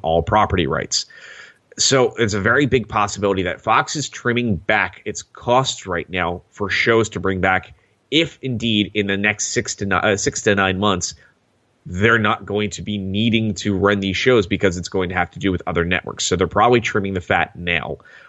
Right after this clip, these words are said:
or, and they're probably looking at the shows that are costing them the most money. I'm sure Lucifer was very much one of those, those shows, but even all of their comedies were canceled. Uh, we've seen already Brooklyn Nine-Nine picked up in less than forty-eight hours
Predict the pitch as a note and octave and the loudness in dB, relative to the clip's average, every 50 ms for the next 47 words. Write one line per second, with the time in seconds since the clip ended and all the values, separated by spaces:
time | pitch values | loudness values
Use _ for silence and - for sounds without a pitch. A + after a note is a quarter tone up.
0 | - - - G2+ G#2+ G#2 G#2 G#2 - - A2+ C3 B2+ G#2+ A#2 A2 - G#2+ F#2+ G2+ | -6 0 0 2 2 2 0 0 0 2 2 2 2 2 0 -2 -4 -6 -6 -6
1 | - - G2 F#2+ E2+ - F2 F2 - - F2 E2 E2 - F#2 F2+ E2 F2 F2+ E2+ | -4 -2 0 -2 0 -2 -4 -6 -4 -2 -4 -4 -2 -4 -6 -6 -4 -4 -4 -2
2 | F2 F2 E2+ - - F#2 F#2 E2+ D2+ E2 E2+ - _ - - _ _ _ _ _ | -2 -2 -2 -2 0 0 0 0 0 -2 -8 -12 _ -20 -20 _ _ _ _ _
3 | _ - - F2 E2 - - - A2 G2+ F#2+ F#2 F2 F2 E2+ E2+ - _ _ _ | _ -6 -4 -2 0 0 2 4 4 4 6 6 4 4 2 -2 -6 _ _ _
4 | - D3+ D3 E3 B2+ C#3 A#2 - F#2+ - G2+ G2 F#2+ F2+ F2+ F2 E2 - G#2+ F#2+ | -16 -10 -2 2 2 2 2 2 0 -2 0 0 0 -2 -4 -6 -4 0 2 2
5 | F#2 F#2 F2+ F2 - - - F#2 F2+ E2+ E2 D#2+ F2 F2 E2+ E2+ - - _ _ | 2 2 0 -4 -4 -6 -6 -6 -4 -4 -4 -2 0 0 -2 -2 -4 -12 _ _
6 | _ - G2+ G2 F#2 - - - C3+ - A#2+ A#2+ - - - B2 A2+ B2+ A#2 A2+ | _ -2 0 2 2 2 2 2 2 2 2 0 -2 -4 -4 -2 0 0 0 0
7 | A#2 G#2 F#2+ F#2+ F#2+ F#2+ F#2 F#2 F#2 - - G2 G2 G#2 G2+ G2+ F#2+ F#2+ F2 - | 0 -2 -2 -2 -2 -2 -2 -4 -4 -4 -2 0 0 2 2 0 0 -2 -2 -2
8 | F#2 F2 - - F#2 F2 E2+ - F2 F2 E2 - - - - - - - - - | -4 -4 -2 -2 -2 -2 0 -2 -2 -2 -4 -6 -10 -20 -20 -20 -20 -20 -6 0
9 | F2 F2+ F2 F2 E2+ E2+ E2+ E2 D#2+ E2 E2+ _ _ _ - - - G#2 G#2+ G2+ | 2 4 4 6 6 6 4 2 0 -2 -8 _ _ _ -16 -10 -2 0 0 0
10 | F#2 - - G#2 G2+ F#2 F#2 F2+ F2+ F2 F2+ E2 - F#2 E2+ - F2+ F2 E2+ D#2+ | 0 0 0 0 2 2 2 2 2 0 0 0 -2 -2 -2 -2 -2 -2 0 0
11 | E2 E2 F2 F2 F2+ F2+ F2 E2 - - C3+ - - C#3 B2 - F2 F2 D2+ G2+ | 0 0 0 0 0 0 -2 -2 -4 -4 -4 0 0 0 0 0 -2 -6 -2 -2
12 | A2 A#2 A2+ - - A2+ G2+ F#2 - G#2+ G#2 G2+ G2 G2+ F#2+ F#2 F2+ E2+ E2+ E2 | -2 -2 -2 -4 -6 -8 -8 -6 -2 -2 0 0 2 2 2 2 2 0 0 -2
13 | D#2+ E2 E2+ E2+ - - | -2 -2 -4 -6 -6 -10